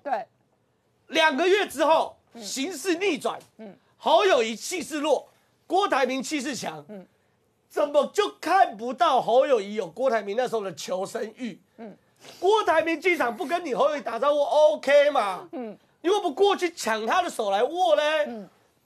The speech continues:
Speaker 2: 对不对？
Speaker 1: 嗯。
Speaker 2: 你致辞的时候，感念郭台铭为国民党付出会死吗？
Speaker 1: 嗯。
Speaker 2: 干嘛要凑人家说五月十七号我就联络不到郭台铭嘞？
Speaker 1: 嗯。
Speaker 2: 对不对？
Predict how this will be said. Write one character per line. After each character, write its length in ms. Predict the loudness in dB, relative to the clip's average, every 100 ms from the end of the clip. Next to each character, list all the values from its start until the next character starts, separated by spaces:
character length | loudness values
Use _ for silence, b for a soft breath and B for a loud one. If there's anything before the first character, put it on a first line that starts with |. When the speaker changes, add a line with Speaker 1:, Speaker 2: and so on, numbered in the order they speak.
| _
Speaker 2:
对 120 | -4
不 80 | 2
对？ 240 | 2 2 -4
Speaker 1:
嗯。 180 | -16 -10
Speaker 2:
你 160 | -8 -8
致 380 | -4 0 0
辞 160 | 0 -4
的 120 | -4
时 200 | -2 2
候， 340 | 6 6 4 -8 _ _ _ _ _
感 300 | -2 0 0
念 260 | 0 0 0
郭 220 | 0 0
台 160 | 0 -2
铭 120 | -4
为 160 | -6
国 140 | -2 -2
民 100 | 0
党 160 | 0
付 140 | -2 -8
出 80 | -6
会 140 | -6
死 420 | -6 -14 -14 -6
吗？ 380 | -2 0 0 -2 -12
Speaker 1:
嗯。 260 | -14 -12
Speaker 2:
干 100 | -8
嘛 100 | 0
要 60 | 0
凑 440 | 0 -2 4 4 4
人 160 | 2
家 160 | 0 0
说 180 | -2 -6
五 200 | -6 -8
月 120 | -8
十 160 | -10
七 160 | -10 -2
号 140 | 0
我 80 | 0
就 100 | -2
联 180 | -6 -6
络 120 | -4
不 120 | -4 -2
到 120 | -2
郭 320 | -2 0 2
台 220 | 0 -4
铭 240 | -6 -8 -2
嘞？ 340 | 2 2 0 -12
Speaker 1:
嗯。 240 | -16 -16 _ _
Speaker 2:
对 80 | 0
不 60 |
对？ 240 | 2 0